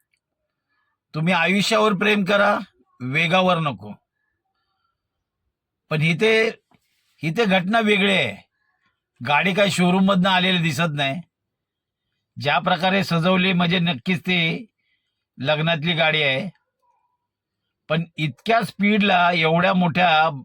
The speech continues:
नाका असेल, तो बाजार असेल, त्या बाजारातून गाडी काढताना जुना जाणता जर ड्रायव्हर असेल ना, तर अशी गाडी नक्कीच चालवणार नाही.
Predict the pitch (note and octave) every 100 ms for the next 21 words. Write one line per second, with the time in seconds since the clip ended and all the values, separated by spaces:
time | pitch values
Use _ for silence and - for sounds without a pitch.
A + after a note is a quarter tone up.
0 | - _ C3+ C3 C#3 C#3+ F3 E3+ D#3 D#3
1 | B2+ D3 C#3+ C#3+ D#3+ D#3+ C#3+ C3 B2+ C3
2 | - _ _ _ _ _ _ - D#3 C3+
3 | D3+ D#3 F#3 G#3+ G#3 G#3 F#3+ F#3 F#3 F3+
4 | E3 E3+ E3 C#3+ D3 F#3 F3+ _ _ _
5 | _ _ _ _ _ _ _ _ _ _
6 | _ _ _ _ _ B2+ D3+ E3 G#3 F#3+
7 | G3 F#3 G3+ G3 G3+ F3 F3+ F3+ F#3 F3+
8 | F#3+ F3 E3 E3 F3 D#3 D#3 F3+ E3+ E3+
9 | D#3+ D3+ F3 D3+ D#3 C3+ B2+ A#2 G#2+ G2